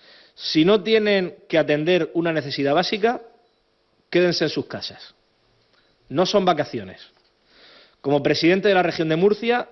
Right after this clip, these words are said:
no voy a permitir ninguna irresponsabilidad más. Voy a hacer todo lo que tengo que hacer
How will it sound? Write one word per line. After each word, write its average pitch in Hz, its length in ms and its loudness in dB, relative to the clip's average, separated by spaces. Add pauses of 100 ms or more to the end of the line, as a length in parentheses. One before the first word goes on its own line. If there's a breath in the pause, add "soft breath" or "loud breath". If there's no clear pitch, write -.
(120)
no 175 360 4
voy 208 200 6
a 175 100 0
permitir 165 640 -4 (200)
ninguna 185 500 2
irresponsabilidad 151 800 2
más. - 300 -12 (1300 soft breath)
Voy 180 180 6
a 220 60 4
hacer 214 240 0
todo 220 380 2
lo 196 120 2
que 175 100 -2
tengo 180 340 -2
que 160 80 0
hacer 233 440 0